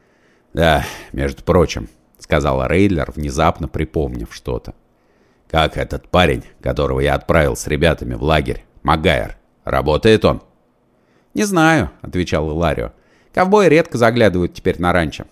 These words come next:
Очень много хлопот с молодыми телятами. Нет, ничего про него не слыхал. Верно, его уже давно нет в живых". "Что ты мелешь?" — сказал Рейдлер.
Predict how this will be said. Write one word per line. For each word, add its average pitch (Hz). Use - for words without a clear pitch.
Очень 175
много 147
хлопот 135
с -
молодыми 90
телятами. 92
Нет, 202
ничего 113
про 95
него 85
не 85
слыхал. 85
Верно, 131
его 135
уже 95
давно 98
нет 95
в 101
живых". 101
"Что -
ты 80
мелешь?" — 78
сказал 67
Рейдлер. 65